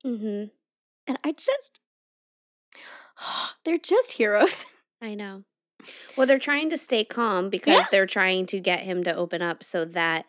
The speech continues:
Speaker 2: Oh my
Speaker 1: he
Speaker 2: God.
Speaker 1: will to feel like the worst isn't going to happen to him.
Speaker 2: When the woman that gives him the polygraph comes back in the room and, like, rubs his back, and she's
Speaker 1: Yeah.
Speaker 2: like, "You all right, buddy? You all right?"
Speaker 1: Yeah. I know.
Speaker 2: <gasps> I can't.
Speaker 1: I know.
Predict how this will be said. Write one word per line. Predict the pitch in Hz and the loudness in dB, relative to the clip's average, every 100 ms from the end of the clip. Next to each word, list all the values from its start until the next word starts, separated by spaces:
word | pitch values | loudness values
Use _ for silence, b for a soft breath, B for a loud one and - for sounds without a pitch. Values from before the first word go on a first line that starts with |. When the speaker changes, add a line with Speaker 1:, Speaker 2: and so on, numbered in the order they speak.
| b 269 | b -4
Speaker 2:
Oh | 269 | -2
my | 262 | 0
Speaker 1:
he | |
Speaker 2:
God. | 240 220 | 2 4
Speaker 1:
will | 196 190 175 170 170 175 _ _ _ _ _ - | 4 4 4 4 2 -2 _ _ _ _ _ 2
to | 214 | 2
feel | - 254 240 | 6 6 6
like | 233 202 190 - | 6 6 4 2
the | 202 | 0
worst | 185 196 185 - | 4 4 4 0
isn't | 180 175 | -4 -2
going | 170 165 | -2 -4
to | 156 | -6
happen | - 151 - - | -8 -8 -8 -14
to | |
him. | - 220 | -8 -2
Speaker 2:
When | 240 262 | 0 2
the | 262 | 0
woman | 254 277 311 | 0 0 0
that | 311 | -2
gives | 240 226 | -6 -6
him | 226 | -8
the | |
polygraph | 214 196 185 185 170 | -8 -6 -4 -6 -8
comes | - 196 | -12 -12
back | - 170 - | -10 -10 -6
in | 233 | -6
the | |
room | 214 202 | -4 -4
and, | 185 | -6
like, | 185 | -6
rubs | 185 185 185 | -6 -6 -6
his | 202 185 | -8 -6
back, | 165 151 - | -4 -4 -4
and | - | -6
she's | 226 | -2
Speaker 1:
Yeah. | 233 | -2
Speaker 2:
like, | - | -2
"You | 339 | 0
all | 311 | 2
right, | 320 339 | 2 0
buddy? | - 381 440 453 - | 0 0 -2 -4 -8
You | 320 | -4
all | |
right?" | 311 311 392 466 _ _ | -4 -2 -2 -4 _ _
Speaker 1:
Yeah. | 254 220 208 226 _ _ _ _ _ _ - | -10 -10 -12 -20 _ _ _ _ _ _ -8
I | 233 | -6
know. | 214 202 - | -4 -6 -12
Speaker 2:
<gasps> | b | b
I | 466 698 960 960 960 880 - - - - | 10 12 12 12 10 8 4 2 6 4
can't. | 403 - - | 6 4 8
Speaker 1:
I | 403 - | 6 6
know. | 330 190 | 2 0